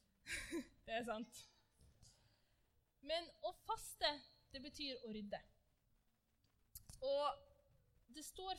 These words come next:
flere plasser i Bibelen der hvor, eh, de faster. Noen faster, jødene faster for eksempel når de dro fra Babylon til Jerusalem. Og da faster de for å få hjelp og veiledning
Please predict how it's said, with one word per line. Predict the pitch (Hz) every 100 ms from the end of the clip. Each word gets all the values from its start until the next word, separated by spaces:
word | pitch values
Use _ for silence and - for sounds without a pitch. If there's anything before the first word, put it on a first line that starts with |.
| -
flere | 330 359 320 262
plasser | 254 - 240
i | 208
Bibelen | 226 226 185
der | 175 180
hvor, | - 185 185 -
eh, | 190 190 185 180
de | 196 226
faster. | - - - - - _ _ _ - - - - _ _ - _ _ _ - - - - - _ -
Noen | 370 403 359 -
faster, | 311 - - 277
jødene | 262 285 339 320 277 285
faster | 269 -
for | 254
eksempel | 254 247 240
når | 233 233
de | 233
dro | 220 262 -
fra | 226
Babylon | 196 214 214 202 196
til | 196
Jerusalem. | 185 202 - 277 349 427 - _ _ _ _ -
Og |
da | 233
faster | 254 269 - -
de | 233 226
for | - 208
å | 190 -
få | 208 180
hjelp | 190 254 - _ - - - -
og | 202
veiledning | 196 214 247 269 330